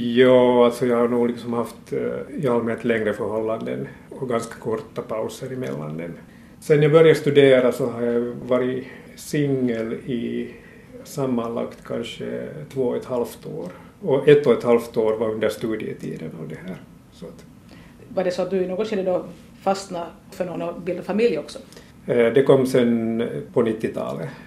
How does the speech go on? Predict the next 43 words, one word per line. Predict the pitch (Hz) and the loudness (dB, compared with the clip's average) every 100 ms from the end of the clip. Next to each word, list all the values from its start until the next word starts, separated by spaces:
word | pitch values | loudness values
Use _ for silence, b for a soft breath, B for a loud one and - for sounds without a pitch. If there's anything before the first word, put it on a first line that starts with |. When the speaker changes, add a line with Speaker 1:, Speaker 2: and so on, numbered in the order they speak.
| B B - 190 | B B -14 -10
Speaker 1:
Alltså | - 131 | -6 -6
det, | - 131 | -6 -6
och | - 127 | -2 -2
det | |
var | 117 120 | 2 2
också | 117 120 | 2 0
via, | 117 113 117 - B B | 0 -2 -4 -6 B B
ja, | 160 | 0
alltså | 117 117 | 0 2
det, | 127 120 | 2 2
det | 120 - | 2 -2
låter | 127 120 - | 2 2 2
kanske | 123 131 | 0 0
lite | 117 127 | -2 0
patetiskt | 120 135 123 113 104 - | 2 6 6 4 -4 -8
det | |
här, | 107 113 | -6 -4
men | 110 | -4
alltså | 110 - | -6 -6
de | 117 113 113 - - | -4 -4 -4 -10 -18
fyra | - 185 151 139 | -2 4 6 8
första | 139 135 139 | 8 6 4
flickvännerna | 139 131 - 113 110 113 113 | 6 6 6 0 0 -2 -2
jag | 120 | -2
har | 113 | -2
haft | 127 - - - - - - | -4 -6 -14 -20 -20 -20 -20
så | - 143 | -8 -2
har | 120 | 2
jag | 120 117 | 2 4
träffat | 139 135 - 123 | 4 4 2 0
inom | 123 123 123 120 - - - - | 2 0 0 -2 -6 -18 -10 -2
typ | 120 - 135 | -2 -2 -8
ett | - | -8
kvarter | - 113 - - 117 107 98 | -4 -4 -2 -2 -2 -2 -4
första | 117 - - | -6 -6 -6
gången. | 120 123 127 127 | -8 -6 -8 -10
Alltså | 123 - 127 | -10 -6 -4
antingen | 120 127 120 117 | 0 0 0 0
på | |
nya | 120 123 117 | 0 2 0
eller | - 110 | 0 0
gamla | 120 110 | 0 -2
studenthuset. | 117 - 135 135 - 156 - 170 | -4 -6 -8 -10 -10 -14 -10 -10